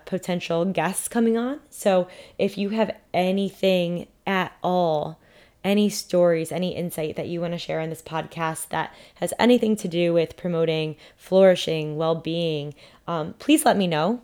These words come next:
Please, uh, shoot me a text, an email, an Instagram message. I just think that all of the people I surround myself with are just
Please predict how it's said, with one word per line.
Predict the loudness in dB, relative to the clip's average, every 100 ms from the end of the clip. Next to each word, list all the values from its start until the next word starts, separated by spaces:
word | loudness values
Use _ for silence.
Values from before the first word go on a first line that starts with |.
| _ _
Please, | 2 4 4
uh, | 4 2
shoot | 2 -4
me | -2
a | -4
text, | -4 -8 -6
an | -6
email, | -4 -2 -2
an | -2
Instagram | -6 -8 -4 -4
message. | -4 -6 -4 -4 -4 -12 _ -4
I | 0 2 2
just | 2 0
think | -2 -2 0
that | 2 2 0 -6 _ _ _ _
all | 2 6 6
of | 4 0 -12 -4
the | -2
people | -2 2 4 4
I | 4 0
surround | -2 -2 -2 0
myself | 0 -2 0
with | 0 0
are | 0 -2
just | -4 -10